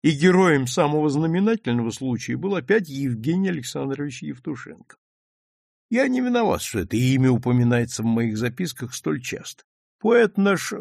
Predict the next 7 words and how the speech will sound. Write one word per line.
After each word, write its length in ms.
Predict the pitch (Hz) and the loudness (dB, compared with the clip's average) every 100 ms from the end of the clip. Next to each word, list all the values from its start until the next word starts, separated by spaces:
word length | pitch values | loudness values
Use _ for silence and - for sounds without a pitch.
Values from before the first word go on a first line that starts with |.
| 170 | -8
сам 300 | - 190 123 | 0 0 0
в 80 | - | -4
свое 340 | 120 123 117 | -4 -2 0
время 360 | 120 151 139 127 | 0 0 0 -2
постарался, 760 | 127 127 110 98 95 120 - | -4 -4 -4 -4 -4 -6 -2
и 80 | 170 | 0
очень, 540 | 127 98 87 - 160 | 2 0 -6 -8 -8